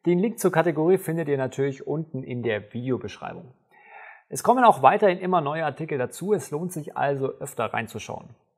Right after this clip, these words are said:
Wenn euch ein bestimmtes Produkt fehlt, dann zögert nicht, uns anzuschreiben. Wir werden natürlich versuchen, euch bestmöglichst auszustatten. Wenn alles klappt,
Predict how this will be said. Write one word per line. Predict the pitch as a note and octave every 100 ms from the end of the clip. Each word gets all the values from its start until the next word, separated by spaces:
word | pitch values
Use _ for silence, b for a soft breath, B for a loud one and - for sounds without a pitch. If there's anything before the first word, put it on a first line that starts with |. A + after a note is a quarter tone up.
| _ b b
Wenn | - D3
euch | G#3+
ein | E3+ C#3
bestimmtes | C#3 - F3+ F3+ D#3 -
Produkt | C#3 C3 A#2+ - -
fehlt, | E3 G3+ G3+
dann | E3+ E3+
zögert | - E3+ D#3 C#3+
nicht, | D3 F3 -
uns | - B2+ - -
anzuschreiben. | - E3+ C#3+ - C3+ C#3+ F#3 C3+ -
Wir | D3 D3
werden | C#3 E3+
natürlich | D3 C3+ - D#3 D#3+ D#3
versuchen, | C3+ B2 F3 F3+ E3 - b b b b _
euch | G#3 A3 - -
bestmöglichst | F3+ F3+ - B2+ C3 C3+ B2 B2+ B2+ - - - _ _ _ -
auszustatten. | E3 F3 C#3+ B2+ A#2 - - _ _ _ _ _ _ _ _ _ _ _ _ _ _ _ _ _ _ _ _ _ _ -
Wenn | C3
alles | G#3 A#3 A3+
klappt, | - F3+ A3+ -